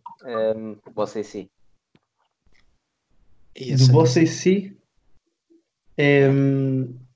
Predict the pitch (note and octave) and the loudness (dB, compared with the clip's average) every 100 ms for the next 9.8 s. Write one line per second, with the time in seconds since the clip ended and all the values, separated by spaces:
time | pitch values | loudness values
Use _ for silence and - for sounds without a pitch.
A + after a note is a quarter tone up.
0 | - D#3 D3 F3+ E3+ D#3+ C#3 C#3+ B2+ C3 | -8 -4 0 0 -2 -4 -4 -6 -4 -4
1 | B2+ C3 B2+ A#2+ - _ - B2+ B2 A#2 | -4 -2 -2 -4 -12 _ -8 -4 -4 -4
2 | A2+ A2 - - _ _ _ _ _ _ | -10 -14 -18 -20 _ _ _ _ _ _
3 | _ - C3 C3 C3+ - B2+ D3 E3+ C#3+ | _ -2 2 2 0 -2 -2 2 2 2
4 | C#3 D#3 D#3 E3 F3 - _ _ _ - | 2 0 0 -2 -2 -4 _ _ _ -6
5 | D3 C#3+ B2 - D3+ C#3+ C3+ C3+ - _ | -2 -2 -2 -4 -4 -4 -6 -10 -14 _
6 | D3+ B2+ D3+ F2+ F2 E2 D#2+ _ _ _ | -8 -2 0 0 -4 -8 -20 _ _ _
7 | _ _ C#3 C3 B2+ A#2+ G2+ - - - | _ _ -2 0 0 -2 -6 -8 -16 -6
8 | G2+ F2+ F2 G2 F2+ E2 E2 - E2+ C3+ | -6 -6 -4 -4 -4 -10 -14 -12 -2 0
9 | B2 B2+ C3 A#2+ A#2+ B2+ A#2 A2+ | 0 -2 -2 -2 -4 -4 -6 -10